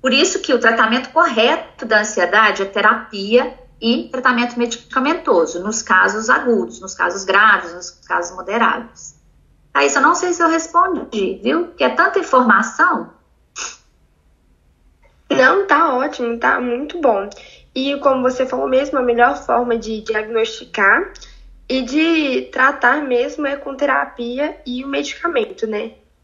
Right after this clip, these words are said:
Speaker 1: Isso, a, a melhor forma mesmo. O diag-, a gente tem, por exemplo, na, na psicologia, na psiquiatria, existem escalas de, de avaliação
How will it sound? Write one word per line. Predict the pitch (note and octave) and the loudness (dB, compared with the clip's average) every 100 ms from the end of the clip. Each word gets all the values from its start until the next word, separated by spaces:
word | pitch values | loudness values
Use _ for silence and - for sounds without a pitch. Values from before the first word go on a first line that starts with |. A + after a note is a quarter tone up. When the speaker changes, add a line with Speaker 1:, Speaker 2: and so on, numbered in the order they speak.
| _ _ _ _ _ _ _ _ | _ _ _ _ _ _ _ _
Speaker 1:
Isso, | - D#3+ D#3 D3+ - | 0 2 0 -8 -6
a, | F3 F3+ - F3+ | 2 4 4 2
a | |
melhor | F#3 F#3+ A#3+ | 2 4 4
forma | - A#3 G#3 A3+ A3 | 2 0 2 4 2
mesmo. | F#3+ F3+ F3 F#3 | 0 -2 -2 -2
O | G#3+ | -2
diag-, | A3+ B3 - | 2 2 4
a | G3+ | 0
gente | G3 - B3 A#3+ - | 0 -4 -4 -4 -4
tem, | A#3+ A#3 | 0 2
por | A3+ F#3+ | 2 2
exemplo, | F#3+ F#3 - F#3+ | 0 -2 -6 0
na, | - A3+ A3 | 4 4 4
na | G#3+ A3+ | 2 0
psicologia, | - - E3+ E3 F3+ A3+ F3+ | -6 -6 -4 -2 0 2 2
na | E3+ | 0
psiquiatria, | - - E3+ - F#3+ G#3+ G#3+ G#3+ E3+ - - _ _ | -6 -10 -10 -8 -6 -6 -6 0 0 0 -12 _ _
existem | G3 F#3+ A3+ A3+ A#3+ B3 | -10 0 2 4 2 2
escalas | A#3+ - G3 G3 A3 C#4 B3+ - | -2 0 4 6 6 4 0 -4
de, | F3+ F#3 | -10 -8
de | F#3 | -6
avaliação | F3+ F3+ F#3+ A3+ - G3 F#3 F3 F#3 F3+ F3+ | -4 0 0 0 0 6 6 4 -2 -4 -6